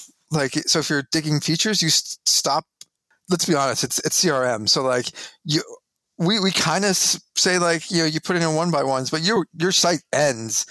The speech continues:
at the end of the site. So if you're doing a pipeline, I don't know, you have so many meters on each side that you're allowed to excavate. And then as soon as you hit that line, you stop. Like, even if you found, like, the most amazing, like,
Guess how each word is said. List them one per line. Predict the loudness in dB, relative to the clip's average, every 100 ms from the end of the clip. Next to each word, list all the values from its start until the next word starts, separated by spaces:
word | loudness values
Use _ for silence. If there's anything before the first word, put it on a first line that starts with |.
| -14 -20 _
at | -2
the | -2 0
end | 0 0
of |
the | 0
site. | 2 2 0 0
So | -2
if | 0
you're |
doing | 0 -2
a |
pipeline, | -2 -2 0 0 0 0 -2
I | -2
don't |
know, | -2 -2 -4 -8 -18 -6
you | 0
have | 2 2 2
so | 2
many | 2 2
meters | 2 2 0
on | -2 -2
each | 0
side | 2 2 0
that | 0
you're | -2
allowed | 0 0 0
to | 0
excavate. | 0 0 0 0 0 -4 -8 -12 -10 -4
And | -2
then | 2
as |
soon | 2 2
as | 2
you | 2
hit | 2 2
that | 0 2
line, | 2 2 -2
you | -2
stop. | 0 2 2 0 -6 _ -20 _
Like, | 0 2
even | 2
if | 2
you | 0
found, | 2 2 2
like, | 0
the | 0
most | 2 2
amazing, | 2 2 4 2 2 2
like, | 2 0 -2